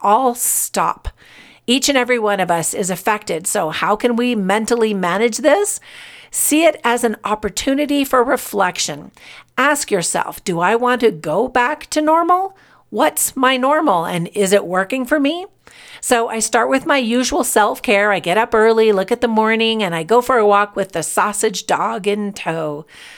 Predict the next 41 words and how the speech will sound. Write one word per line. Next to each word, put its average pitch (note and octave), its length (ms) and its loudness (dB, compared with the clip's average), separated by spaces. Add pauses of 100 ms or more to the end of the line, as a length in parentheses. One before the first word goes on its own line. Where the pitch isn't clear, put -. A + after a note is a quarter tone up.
(220)
Being A3 220 4
out G3+ 180 2
in F#3+ 140 -6
nature G3 340 0
always G#3 440 4
energizes F#3+ 680 -2
me F#3+ 160 -6
and D#3+ 160 -6
gives A3+ 260 0
me G#3 140 -4
clarity. F3+ 720 -4 (420)
I G3+ 80 0
work A3 240 2
through E4 160 -2
my E4+ 180 2
thoughts G3+ 360 -2
and A3+ 100 -8
start G#3 280 -2
to B3 60 -8
figure A3+ 320 0
things G#3 320 -2
out. D3+ 320 -4
I F3 100 -16
come F3+ 220 -6
home, B3+ 380 0 (220)
I F3 100 -6
bake, B3 460 0 (200)
I G3 100 -6
experiment B3 640 0
with A#3 100 0
something A3+ 380 0
new A3 220 2
and F#3 140 -4
think A#3 200 0
about G#3 280 -2
overhauling G#3+ 720 2 (220)
my E3 160 -2
whole B3 400 2
afternoon G#3 600 -2
tea G3+ 340 -6
menu. E3 520 -6